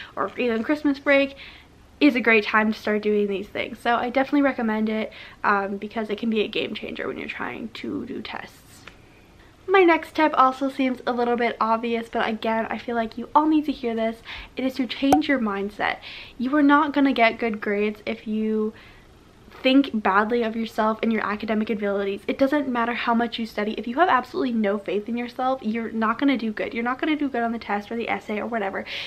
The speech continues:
if you have absolutely no faith in yourself. You have to have <laughs> faith in yourself and just know that things are going to work out and that you are capable of getting good grades.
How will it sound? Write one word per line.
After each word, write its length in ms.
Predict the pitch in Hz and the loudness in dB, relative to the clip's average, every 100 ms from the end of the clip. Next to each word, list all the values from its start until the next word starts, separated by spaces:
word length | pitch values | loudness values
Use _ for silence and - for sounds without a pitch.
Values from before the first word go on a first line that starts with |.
| - 269 | -6 -2
if 80 | |
you 120 | 262 269 | 2 2
have 100 | 269 | 4
absolutely 460 | 233 240 240 233 | 4 4 0 -2
no 140 | 226 214 | 0 -2
faith 260 | 196 208 | -2 -4
in 80 | 220 | -4
yourself. 340 | 214 - - - - - | -6 -6 -8 -8 -14 -8
You 100 | 269 | -4
have 260 | 262 285 302 | 4 4 4
to 80 | 302 | 0
have 220 | 302 302 | 0 2
<laughs> 80 | 254 | 0
faith 220 | 262 226 | 0 0
in 120 | 233 | -2
yourself 440 | 226 226 226 220 220 | -2 -2 -2 -2 -2
and 120 | 226 | -4
just 200 | 226 220 | -4 -4
know 240 | 214 208 208 | -2 0 -2
that 160 | - | -4
things 220 | 220 220 | -2 -2
are 120 | - 214 | -2 -2
going 260 | 208 208 | -2 -2
to 100 | 208 | -2
work 220 | 202 202 | -4 -4
out 200 | 185 196 - | -2 -2 -2
and 160 | 214 | -4
that 140 | 208 202 | -4 -4
you 200 | 214 - | -6 -4
are 140 | 220 | -6
capable 640 | 214 - 254 269 226 226 220 | -6 -4 -4 -2 -2 0 2
of 160 | 220 | 0
getting 320 | 220 208 208 208 | -2 -2 -2 -2
good 240 | 202 202 | -6 -6
grades. 340 | 202 196 202 | -6 -4 -6